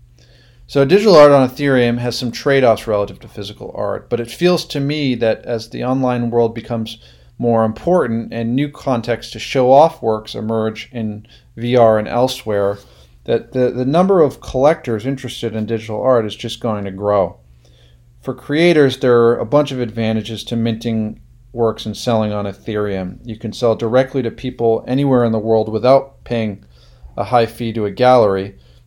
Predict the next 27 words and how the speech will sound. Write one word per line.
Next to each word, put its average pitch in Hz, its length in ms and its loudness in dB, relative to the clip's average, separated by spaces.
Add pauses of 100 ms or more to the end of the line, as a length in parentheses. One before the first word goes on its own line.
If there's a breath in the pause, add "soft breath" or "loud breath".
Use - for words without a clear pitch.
and 123 120 -6
you 123 80 -4
can 131 160 -4
make 143 180 -2
money 139 240 2
not 156 280 2
just 143 160 -6
from 135 160 -2
the 120 80 -2
primary 127 500 0
sale, 113 300 0
but 110 180 -4
from 110 260 -8
all 143 460 6
subsequent 131 560 -2
sales. - 460 -6 (720 soft breath)
Because 143 300 -6
it's 131 140 -8
on 113 240 0
chain, 151 720 -2 (680 soft breath)
you 139 100 -6
can 139 580 0 (520)
program 175 500 2
an 127 80 2
N 120 160 0
F 120 180 -4
T, 131 460 -2